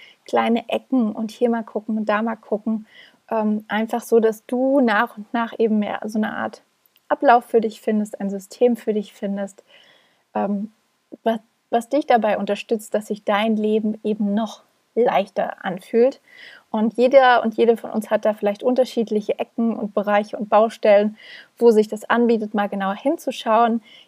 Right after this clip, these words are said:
In jedem Fall lohnt es sich und du wirst sehen, wenn Dinge gehen, kommen neue, schöne Dinge, nicht immer in materieller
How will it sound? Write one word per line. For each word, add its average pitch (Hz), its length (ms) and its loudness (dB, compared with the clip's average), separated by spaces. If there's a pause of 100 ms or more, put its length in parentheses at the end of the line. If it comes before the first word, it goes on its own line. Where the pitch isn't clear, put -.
In 220 160 2
jedem 233 400 6
Fall 214 440 2
lohnt 240 480 6
es 302 180 -2
sich 285 360 2
und 220 480 0 (320)
du 208 140 -6
wirst 214 360 -6
sehen, 247 480 6 (400)
wenn 202 200 -2
Dinge 220 320 0
gehen, 254 720 2 (420)
kommen 220 680 0
neue, 220 580 2
schöne 208 640 -4 (500)
Dinge, 285 460 0 (120)
nicht 262 260 0
immer 269 320 2
in 233 120 0
materieller 214 640 -4